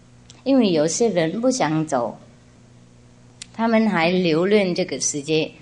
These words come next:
那让他们自己在这里住。任何的人诚心要解脱的话，他一定找到名师。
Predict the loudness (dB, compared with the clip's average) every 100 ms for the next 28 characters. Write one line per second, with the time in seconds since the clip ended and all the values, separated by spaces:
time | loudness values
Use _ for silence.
0 | -20 -8 -2 0 0 0 0 -2 -2 -2
1 | -4 -6 -6 -8 -6 -8 -4 -4 -2 -4
2 | -4 -4 0 0 0 -8 -20 -20 -20 -20
3 | -20 -12 -2 2 4 6 4 4 4 2
4 | 2 2 4 2 0 -4 -14 -10 -2 2
5 | 4 4 4 4 4 4 2 2 0 0
6 | 2 2 2 2 0 -2 -8 -20 -20 -20
7 | -6 0 2 2 4 4 4 4 2 2
8 | 0 0 -4 -6 -8